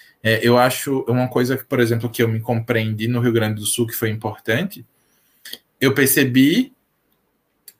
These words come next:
que, inclusive, em Sergipe ainda eu nunca tive um professor negro. Todos os meus professores da graduação eram de fora.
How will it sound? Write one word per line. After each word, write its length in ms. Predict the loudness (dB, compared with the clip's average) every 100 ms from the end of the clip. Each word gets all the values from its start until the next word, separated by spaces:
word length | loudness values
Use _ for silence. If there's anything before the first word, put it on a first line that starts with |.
| _ _ _ _ _ -4
que, 120 | -2
inclusive, 600 | 2 4 6 6 4 2
em 120 | -2
Sergipe 520 | 0 0 0 -2 0 2
ainda 240 | 2 0
eu 40 |
nunca 220 | 0 -2 -4
tive 180 | -4
um 60 | -4
professor 420 | -4 -4 -4 -2
negro. 360 | -2 -2 -4 -12 _ _ _ _ _ _ _ _ 0
Todos 240 | 4 4
os 120 | 2 0
meus 160 | 0
professores 640 | -2 -2 -2 0 0 0 0
da 120 | -2
graduação 540 | -2 0 0 0 0
eram 160 | 0 0
de 60 |
fora. 460 | -2 2 2 2 -4